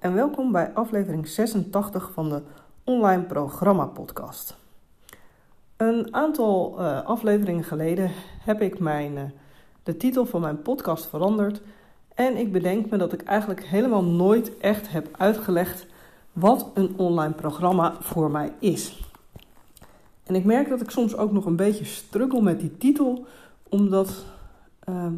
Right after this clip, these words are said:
het zomaar kan zijn dat je bij een online programma vooral denkt aan een aantal lessen die jij zelfstandig online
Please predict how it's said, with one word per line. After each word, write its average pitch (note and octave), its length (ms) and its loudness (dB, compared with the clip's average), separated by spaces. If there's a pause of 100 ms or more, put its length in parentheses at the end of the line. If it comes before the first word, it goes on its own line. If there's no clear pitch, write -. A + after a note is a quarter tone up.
(400)
het F3 240 -4
zomaar C4 360 2
kan E3 240 0
zijn F#3 360 0
dat A3 140 0
je F#3 80 0
bij E3 220 2
een - 120 -4 (100)
online A#3+ 320 2
programma G3 600 0 (320)
vooral E3+ 520 2
denkt F3 440 0
aan E3 400 0 (440)
een E3+ 140 -2
aantal A#3 380 2
lessen F3 480 0
die F3 180 0
jij D#3 280 0 (360)
zelfstandig F3 800 0 (160)
online D#3+ 580 2